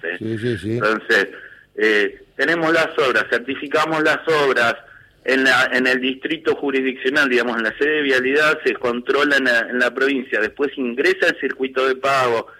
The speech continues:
Speaker 1: tiene contralor, tiene un montón de instancias, que aparte está,
Speaker 2: Mm.
Speaker 1: como bien lo explicaban, está todo informatizado. Vos no podés mover partidas presupuestarias, mucho menos acomodarlas y dibujarlas.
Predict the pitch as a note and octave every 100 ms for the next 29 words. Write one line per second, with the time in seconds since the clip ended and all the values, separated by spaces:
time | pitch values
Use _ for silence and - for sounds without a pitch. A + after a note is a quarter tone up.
0 | - - _ - B2+ B2 A#2 D3 C#3+ C#3
1 | B2 B2 C3 C3 B2 A#2+ - E3 D3 A#2+
2 | B2+ A3+ G#3+ G2 - G2 E2 - - F#2
3 | - F#3 D#3 A#2 A#2+ A2+ G2 F2 G#2 C#3
4 | D#3+ D#3+ D#3+ C3+ C#3 C#3 - A3 - B3
5 | E3+ A#2+ A2+ G#2+ - - F3 F3+ D3 A#2+
6 | G#2+ - - _ C#3 F3+ C3+ C3 F3+ E3+
7 | A2+ G2 A2 A2+ F#2+ - A#2 A2+ G2+ F#2+
8 | - F2 F#2+ - C#3+ B2 G2+ F#2 A#2+ C3
9 | G#2 G#2+ A#2+ G2+ F2+ F#2+ F2+ G#2 C#3 B2+
10 | G2 F#2 F#2+ G2 - E3+ C#3+ A2+ G2